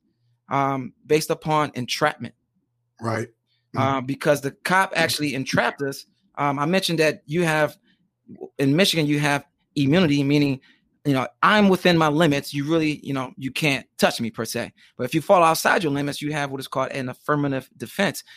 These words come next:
Speaker 1: meaning you just gotta prove that, um, what you had was a reasonable amount.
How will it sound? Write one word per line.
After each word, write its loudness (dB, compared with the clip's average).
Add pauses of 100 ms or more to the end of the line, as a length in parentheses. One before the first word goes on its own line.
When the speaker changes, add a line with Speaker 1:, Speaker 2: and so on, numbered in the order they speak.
(140)
Speaker 1:
meaning 0
you -2
just 2
gotta 2
prove 0
that, 0 (340)
um, -2
what -4
you -2
had 2
was 0
a 2 (120)
reasonable 2
amount. 0